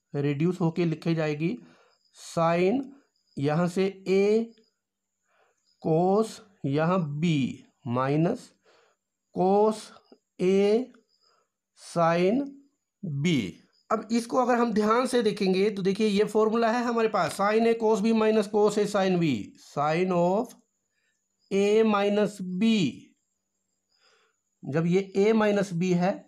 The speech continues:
तो यहाँ से फिर से हम A की वैल्यू और B की वैल्यू पुट कर देंगे। A की वैल्यू आएगी फ़ोर्टी डिग्री प्लस theta, B की वैल्यू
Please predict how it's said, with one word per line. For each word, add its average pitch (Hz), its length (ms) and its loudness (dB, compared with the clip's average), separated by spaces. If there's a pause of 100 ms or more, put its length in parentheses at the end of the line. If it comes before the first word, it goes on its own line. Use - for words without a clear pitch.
तो 185 60 -4
यहाँ 170 340 0
से 196 160 -2
फिर 214 280 0
से 208 260 0
हम 165 200 0 (240)
A 202 240 0
की 214 100 -4
वैल्यू 190 360 -2 (600)
और 214 140 2 (160)
B 220 240 2
की 226 80 0
वैल्यू 202 220 2
पुट 180 220 -4
कर 160 160 -2
देंगे। 135 320 -2 (520)
A 170 240 2
की 208 80 -4
वैल्यू 196 300 2
आएगी 196 320 0 (160)
फ़ोर्टी 190 380 -2
डिग्री 214 340 -2 (480)
प्लस 160 360 -2
theta, 202 380 -2 (600)
B 233 240 2
की 220 100 2
वैल्यू 160 420 0